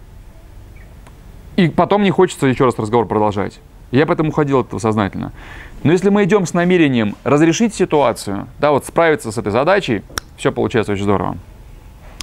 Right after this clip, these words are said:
А, далее. Любить безвозмездно, радоваться тому, вот, что ты любишь. Действительно, а, есть отношения, которые делятся на там, где любовь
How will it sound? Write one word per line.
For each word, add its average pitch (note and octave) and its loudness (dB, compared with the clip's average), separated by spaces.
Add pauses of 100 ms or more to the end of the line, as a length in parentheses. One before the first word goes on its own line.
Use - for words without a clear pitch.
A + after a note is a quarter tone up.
(560)
А, A#2 4
далее. D#3 4
Любить D3+ 0
безвозмездно, F#3 2
радоваться D#3+ 0
тому, F#3 0
вот, C#3+ 0 (320)
что - -2
ты D#3+ 2
любишь. D#3 2
Действительно, C3+ 0
а, G#2+ 2 (140)
есть D#3 2
отношения, D#3+ 0
которые C#3+ 0
делятся C3+ 0 (840)
на B2+ 4 (720)
там, D#3 2
где C#3 2 (100)
любовь C#3+ 4